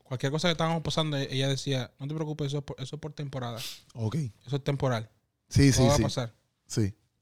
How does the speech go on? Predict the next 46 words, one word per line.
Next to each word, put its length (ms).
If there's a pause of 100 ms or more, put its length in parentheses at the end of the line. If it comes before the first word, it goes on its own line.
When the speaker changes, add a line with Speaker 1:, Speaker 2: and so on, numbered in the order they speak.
(300)
Speaker 1:
Igual 280
como 260
lo 100
malo 300
va 80
a 40
pasar, 380
lo 180
bueno 280
va 60
a 20
pasar 260
también. 200
Speaker 2:
Literal. 280 (560)
Speaker 1:
¿Estás 180
teniendo 240
un 60
buen 140
día? 360 (280)
Es 100
temporal. 520 (500)
Speaker 2:
Ok. 140
Speaker 1:
¿Estás 160
teniendo 240
un 60
mal 160
día? 360 (160)
Es 120
temporal. 460 (200)
Speaker 2:
Qué 100
duro. 420
Speaker 1:
¿Entiendes? 400
Entonces, 720
he 80
aprendido 520
que, 280 (200)
que 140
cada 200
etapa 260
de 80
mi 100
vida, 380 (680)
eh, 640 (340)
incluso, 580
por 140
ejemplo, 420